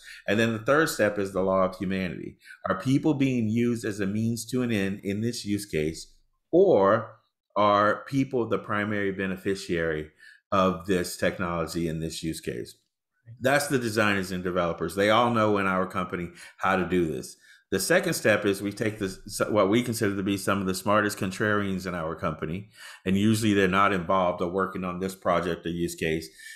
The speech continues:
And their job, similar to people who deal with red teams, especially in cybersecurity, their job is to, uh, through each of those lanes of goodwill, uh, categorical imperative, and humanity, they're imagining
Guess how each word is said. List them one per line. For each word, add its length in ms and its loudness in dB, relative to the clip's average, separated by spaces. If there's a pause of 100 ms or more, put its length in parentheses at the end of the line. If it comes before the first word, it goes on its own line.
(140)
And 120 0
their 140 4
job, 440 4
similar 380 0
to 100 -6
people 340 -4
who 220 -2
deal 180 2
with 100 0
red 280 2
teams, 280 -6
especially 440 -2
in 40 -6
cybersecurity, 920 -2 (320)
their 180 6
job 540 2
is 540 -2
to, 420 0 (380)
uh, 300 4 (640)
through 220 2
each 260 0
of 100 0
those 280 2
lanes 540 -2
of 180 -10
goodwill, 760 2 (360)
uh, 440 0 (180)
categorical 480 2
imperative, 460 2
and 160 -6
humanity, 680 -2
they're 360 2 (580)
imagining 840 0